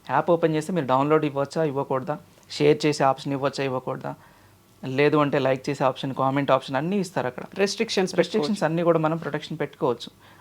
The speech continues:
Speaker 1: అవి పెట్టుకొని చేసుకోవాలి. మేము సజెస్ట్ చేసేది ఏంటంటే mostly యాక్టర్స్ వీళ్ళకంటే తప్పదు, but జనరల్ ఫ్యామిలీ ఉమెన్ కూడా డైరెక్ట్ రీల్స్ చేయడం, పెట్టడం,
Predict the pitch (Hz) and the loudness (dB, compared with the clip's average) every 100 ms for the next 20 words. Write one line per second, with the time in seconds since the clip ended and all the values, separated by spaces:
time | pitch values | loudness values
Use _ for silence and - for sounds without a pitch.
0 | - 151 165 151 - 220 202 139 - - | -6 -4 0 0 0 -2 -2 -4 -6 -14
1 | - - _ _ - _ _ _ _ - | -14 -18 _ _ -20 _ _ _ _ -10
2 | 135 147 185 180 170 - 175 180 165 160 | -4 -2 2 4 4 2 -2 -2 0 -2
3 | 165 147 139 170 - 175 226 226 _ - | -2 0 0 0 -2 -4 -4 -10 _ -20
4 | - - - 139 123 120 131 - 165 175 | -20 -20 -18 -14 -6 -4 -4 0 0 2
5 | 165 165 165 185 180 - - 160 160 127 | 2 2 2 0 0 -2 -2 2 2 0
6 | - - - _ _ _ - 202 208 160 | -8 -20 -20 _ _ _ -2 -2 -2 -4
7 | - - - 127 135 160 170 147 160 180 | -6 -12 -12 -4 -2 0 4 4 4 2
8 | 185 180 160 170 175 170 170 165 - - | 4 2 0 -2 2 4 4 2 0 -2
9 | 143 156 160 147 156 151 143 139 139 127 | 2 2 0 -2 -2 -2 -2 -2 -4 -6
10 | 131 131 127 | -6 -4 -4